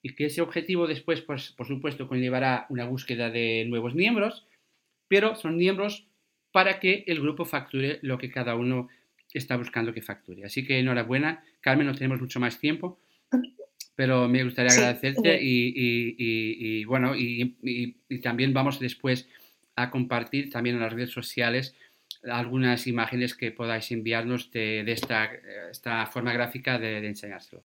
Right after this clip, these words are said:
Speaker 1: Eh, Carmen, ¿te gustaría decir algo más?
Speaker 2: Sí, cuando, eh, es, lo que estamos intentando transmitir a los compañeros es, si hemos conseguido una esfera de contactos muy profesionalizada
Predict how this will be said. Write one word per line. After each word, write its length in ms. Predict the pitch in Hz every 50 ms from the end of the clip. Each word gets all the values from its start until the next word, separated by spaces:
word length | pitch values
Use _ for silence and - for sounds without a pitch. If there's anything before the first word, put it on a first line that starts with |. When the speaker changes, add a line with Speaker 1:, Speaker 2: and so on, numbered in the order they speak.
| _ _ _ -
Speaker 1:
Eh, 280 | - 131 127 120 123 123 -
Carmen, 300 | 147 143 139 139 139 135 -
¿te 80 | 143
gustaría 320 | 135 131 131 - 135 147 151
decir 220 | 160 165 165 160
algo 220 | 147 143 131 127 123
más? 300 | 123 139 185 208 - - - - - - -
Speaker 2:
Sí, 460 | - - - 233 202 - - - - - - - -
cuando, 840 | - 214 202 202 202 190 190 190 185 190 - - - - _ _ _ _
eh, 500 | - 214 196 190 202 202 185 180 180 - -
es, 280 | 190 196 - - -
lo 140 | 220 202 202
que 60 | 190
estamos 280 | 185 190 220 226 247 254
intentando 580 | 285 277 254 247 240 240 - 226 226 208 202 202
transmitir 880 | 208 202 190 180 - - 185 180 175 170 - 202 196 180 180 - - -
a 100 | 190 175
los 180 | 160 160 -
compañeros 1000 | - - 180 170 165 160 156 160 165 180 185 190 190 233 247 247 233 - - - -
es, 520 | - 196 175 156 - - - - - - - - - _ _ _ _ _ _
si 600 | - - - - 233 208 190 - - - - - -
hemos 280 | - 233 240 269 269 254
conseguido 920 | - 277 254 247 - 247 220 214 226 214 185 143 123 147 - - - _ _
una 420 | - 226 220 220 220 214 214 214 202
esfera 380 | 190 196 - 202 196 196 190 180
de 120 | 180 180
contactos 800 | 185 180 175 170 180 180 170 175 - - 143 139 - - - -
muy 380 | - 185 180 180 190 220 240 240
profesionalizada 1500 | 233 220 214 214 214 202 196 - 190 180 175 175 170 165 156 147 147 - - 180 180 175 160 151 170 240 247 - - -